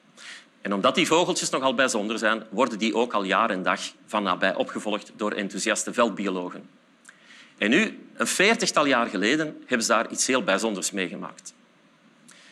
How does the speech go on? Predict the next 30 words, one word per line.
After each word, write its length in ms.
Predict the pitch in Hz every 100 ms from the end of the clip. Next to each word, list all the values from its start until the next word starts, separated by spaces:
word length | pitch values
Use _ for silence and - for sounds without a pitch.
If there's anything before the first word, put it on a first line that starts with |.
| - - _ _ _ _ -
Op 140 | 107
een 80 | 123
bepaald 380 | 104 131 160 -
eilandje, 560 | 117 139 180 - - - -
daar 240 | 95 104 101
leefden 380 | 135 147 120
toen 320 | 120 117 98 -
drie 640 | 95 107 135 135 - - - -
duidelijk 420 | 104 110 113 107
verschillende 460 | 120 - 117 98 87
vinkensoorten, 720 | 143 - - 131 127 120 107 _ _ _ - - -
daar 180 | 98 107
werd 160 | 165
op 120 | 196
een 100 | 107
dag 280 | 95 135 - - - - - _ _ -
een 100 | 92
vink 280 | 90 143 190 -
gezien, 440 | 127 104 117 190 104
een 120 | 92
mannetjesvink, 640 | 98 139 143 - 131 131 - -
van 140 | 107
een 60 | 95
soort 320 | - 127 139
die 120 | 113
niet 180 | 107 123
op 100 | 98
dat 140 | 101
eiland 320 | - 98 92 90
voorkwam. 420 | 98 92 -